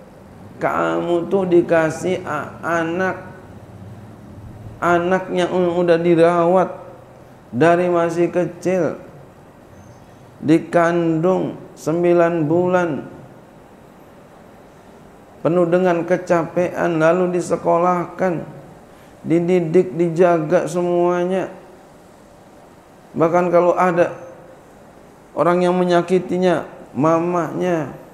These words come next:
bapaknya paling depan membelanya. Udah gede dikasih kamu. Kurang apa tuh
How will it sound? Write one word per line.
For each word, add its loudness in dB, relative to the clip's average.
bapaknya 0
paling 0
depan 0
membelanya. 2
Udah 2
gede 2
dikasih -2
kamu. 0
Kurang 0
apa -4
tuh -10